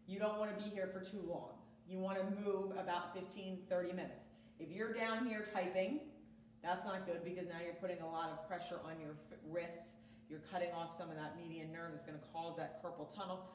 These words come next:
You might get numbness and tingling. Now, if you're really sophisticated and you have two Amazon boxes at home, you can have your computer on one and then you can have your keyboard on another. So you wanna have your keyboard here, so you need a little smaller box.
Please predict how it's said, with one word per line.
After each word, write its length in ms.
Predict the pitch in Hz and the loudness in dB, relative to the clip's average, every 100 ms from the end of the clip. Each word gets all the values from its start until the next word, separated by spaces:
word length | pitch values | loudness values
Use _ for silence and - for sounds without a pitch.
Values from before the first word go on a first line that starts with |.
| - 165 | -14 -10
You 120 | 170 | -2
might 240 | 165 147 | -2 0
get 120 | 170 | -2
numbness 320 | 160 160 151 160 | -4 -4 -4 -6
and 100 | 160 | -6
tingling. 340 | 175 131 - - - - - - - | -6 -6 -8 -12 -16 -18 -20 -20 -6
Now, 220 | 190 196 185 | 4 6 6
if 60 | 185 | 4
you're 160 | 185 190 - | -2 -4 -6
really 400 | 320 330 320 302 | -2 0 4 4
sophisticated 840 | 311 294 277 277 233 208 175 180 | 6 6 8 6 2 2 4 4
and 180 | 175 175 | 2 0
you 100 | 190 | 0
have 220 | 214 208 | 2 2
two 400 | - - 392 427 277 | 0 2 6 8 8
Amazon 440 | 240 202 180 175 - | 8 8 4 4 2
boxes 440 | - - - 160 | -4 -6 -8 -4
at 80 | 165 | 2
home, 380 | 175 175 226 247 - - - - - - - | 4 4 2 -4 -10 -16 -18 -20 -20 -18 -8
you 160 | 190 | -4
can 120 | 196 208 | -2 0
have 320 | 190 185 185 | 4 4 4
your 120 | 180 170 | 2 0
computer 560 | 170 170 269 262 254 | 0 -2 -2 2 4
on 240 | 226 202 208 | 4 4 4
one 500 | 220 190 196 285 - - - | 4 6 4 2 0 -6 -4
and 140 | 180 | -2
then 180 | 185 185 | 0 0
you 100 | 185 | 0
can 140 | 190 190 | 0 0
have 260 | 185 185 | 2 2
your 120 | 180 180 | 0 -4
keyboard 460 | 226 208 180 165 156 - - - | -4 0 0 0 -2 -8 -14 -8
on 120 | 175 | -6
another. 420 | 160 151 139 - - - - - - - - - - | -4 -6 -8 -10 -14 -16 -18 -18 -20 -20 -20 -20 -12
So 60 | - | -4
you 140 | 170 | 0
wanna 160 | 175 175 | 0 2
have 180 | 180 175 | 2 2
your 100 | 180 - | 0 -4
keyboard 380 | 240 214 247 247 | -4 -2 0 0
here, 260 | 208 190 220 - | 6 6 4 0
so 80 | |
you 100 | 185 | -2
need 160 | 180 165 | -2 -2
a 20 | |
little 200 | 165 190 | -2 -2
smaller 400 | 185 208 185 170 | -2 2 4 4
box. 360 | 165 151 - | 2 2 0